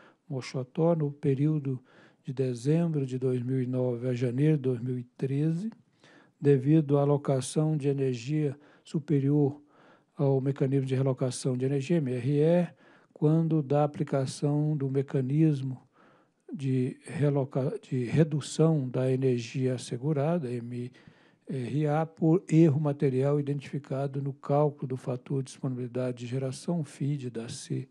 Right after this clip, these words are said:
C E, na C C E, em relação aos valores de indisponibilidade apurado pelo O N S. Também por oportunizar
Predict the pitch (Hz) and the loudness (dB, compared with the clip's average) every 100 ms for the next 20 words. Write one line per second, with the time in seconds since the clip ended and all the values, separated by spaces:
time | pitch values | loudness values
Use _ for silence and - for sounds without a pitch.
0 | _ - 131 127 - - 123 139 170 - | _ -8 -6 -6 -8 -6 -2 0 0 -2
1 | 139 - 120 - 120 - 131 123 147 175 | -8 -6 -10 -8 -8 -4 -4 0 0 -2
2 | - - - - - 151 147 160 147 131 | -6 -20 -20 -18 0 4 6 6 6 2
3 | - 143 151 156 - - - 147 147 143 | 0 0 0 -2 -8 -20 -2 2 4 4
4 | 135 143 147 143 139 139 - 143 135 123 | 4 4 4 2 -2 -4 -2 -2 -2 -2
5 | 131 135 135 135 131 135 139 135 135 135 | -2 -2 -4 -4 -2 -2 -2 -6 -4 -2
6 | 139 135 127 110 - - - - _ _ | 0 0 -2 -6 -8 -18 -20 -20 _ _
7 | _ _ _ - _ _ - 135 139 156 | _ _ _ -20 _ _ -8 -4 2 2
8 | 160 - 156 147 160 123 - 160 147 135 | 0 2 2 4 2 0 0 2 2 0
9 | 135 143 151 160 170 | 2 2 4 4 2